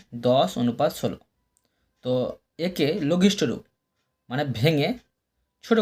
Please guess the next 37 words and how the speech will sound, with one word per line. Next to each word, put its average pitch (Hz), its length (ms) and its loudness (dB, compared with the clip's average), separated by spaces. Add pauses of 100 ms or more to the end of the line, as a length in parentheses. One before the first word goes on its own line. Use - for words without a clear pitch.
করতে 190 200 -2
হয়েছে। 131 280 -2 (440)
দশকে 151 460 2 (760)
দুই 151 140 -6
দিয়ে 185 160 2
ভাগ 175 140 6
গেছে, 170 220 -2 (260)
পাঁচ 139 200 0
দিয়ে 143 220 0
দশ, 196 140 4 (340)
ষোলোকে 147 340 -4
দুই 143 160 -4
দিয়ে 117 140 0
ভাগ 104 120 -2
গেছে, 113 200 -6 (220)
আট 113 120 0
হয়েছে। - 280 -10 (680)
এটি 147 140 -4
আর 170 120 4
ভাঙা 165 140 4
যাবে 143 180 4
না, 180 100 -2 (120)
তো - 80 -20
এটি 131 160 -4
হচ্ছে 131 160 0
লঘিষ্ঠ 127 340 -2 (100)
রূপ। 120 140 -4 (960)
আর 120 240 2 (1040)
এদিকে, 170 360 4 (240)
এটা 165 140 2
মানে 170 200 2
বাম 139 200 6
দিকেরটাকে 180 400 0
বলা 151 160 10 (120)
হয় 127 140 8 (640)
পুরো 214 220 2
পদ, - 160 0